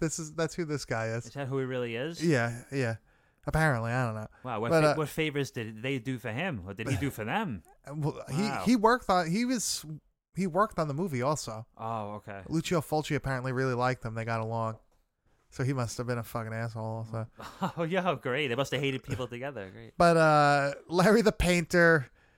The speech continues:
Speaker 1: it's this guy, he's, like, up on the scaffolding, uh, scaffolding, scaffolding, and he's, uh, painting the side of the house, and he sees Emily in the window, and she has, like, those white eyes that everybody knows from The Beyond, and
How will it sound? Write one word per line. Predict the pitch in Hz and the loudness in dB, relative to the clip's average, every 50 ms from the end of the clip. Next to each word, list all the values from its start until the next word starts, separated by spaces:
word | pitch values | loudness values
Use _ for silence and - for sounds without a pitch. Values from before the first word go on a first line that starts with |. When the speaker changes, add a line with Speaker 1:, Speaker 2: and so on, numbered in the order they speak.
| _ _ _ _ _ _ _ _ _ _ _ _ - | _ _ _ _ _ _ _ _ _ _ _ _ -12
Speaker 1:
it's | - | -8
this | - 151 135 | -6 -4 0
guy, | - 175 151 147 147 | 2 4 6 6 6
he's, | 143 135 151 | 4 4 2
like, | 147 143 | 2 2
up | 151 147 - | 2 2 4
on | 165 156 156 | 4 2 2
the | 143 | 2
scaffolding, | - - - 160 143 139 139 - - 147 - 151 151 143 143 143 139 139 139 139 139 135 - | -2 0 2 4 4 4 4 2 0 -2 2 2 2 4 4 4 4 2 0 0 -2 -2 0
uh, | 147 143 127 113 | 2 2 2 2
scaffolding, | 110 - - - - 123 113 117 - - - - - 113 113 113 | -2 -6 -10 -8 -8 -6 -6 -6 -8 -10 -12 -10 -8 -8 -6 -4
scaffolding, | - - - 170 156 151 147 - - 139 147 147 143 139 | -4 -2 2 4 4 4 4 2 2 2 2 2 2 2
and | 139 131 131 | 0 0 0
he's, | 135 131 120 - 151 | 0 0 2 4 4
uh, | 147 143 135 | 4 4 4
painting | - 160 185 175 165 | 2 2 0 2 2
the | 156 | 0
side | - - 170 160 156 | 4 6 6 6 6
of | 143 135 | 6 4
the | 127 | 2
house, | 127 135 131 127 127 127 123 117 - - - - - - - - - - - - | 2 4 4 4 4 4 4 2 -2 -8 -10 -14 -20 -20 -20 -20 -20 -16 -6 0
and | 156 160 156 147 | 4 4 4 4
he | 135 160 156 | 4 4 4
sees | - - 220 233 196 185 - | 4 2 0 0 -2 -2 0
Emily | - 156 170 185 147 127 123 123 | 0 2 2 2 2 2 0 0
in | 120 120 | 0 -2
the | 120 | -2
window, | 117 113 135 143 139 127 127 113 110 110 110 110 - _ - | -2 0 0 0 0 0 0 2 2 0 -2 -4 -8 _ -6
and | 135 139 143 135 131 127 123 123 123 | -2 0 0 0 0 0 -2 -4 -6
she | - - - 170 143 | -6 -4 -4 -4 -4
has, | 120 131 143 143 147 139 - - | -4 -2 0 0 0 0 0 0
like, | 143 135 127 - | -2 -2 -2 -2
those | 143 131 127 117 120 | -2 -2 -2 -2 -4
white | 117 107 117 127 131 147 147 139 | -6 -4 -2 0 2 2 2 2
eyes | 135 135 131 131 123 120 113 - | 2 2 2 2 0 0 -2 -2
that | 135 131 131 | 0 0 0
everybody | 127 131 127 123 131 127 123 | 2 0 0 -2 -2 -2 -2
knows | 127 127 123 123 123 120 - | 0 0 0 -2 -2 -2 -2
from | - 131 127 | -4 -4 -4
The | 123 117 | -4 -4
Beyond, | 127 127 123 123 120 120 117 117 117 117 110 - - - - - - - - - _ _ _ _ _ _ - | -2 0 0 2 2 2 2 2 0 -2 -4 -10 -16 -20 -20 -20 -20 -20 -20 -20 _ _ _ _ _ _ -4
and | - 147 147 143 143 143 139 139 139 139 135 135 131 131 131 131 131 127 | 2 4 4 6 6 6 4 4 4 4 4 2 2 0 0 -4 -6 -10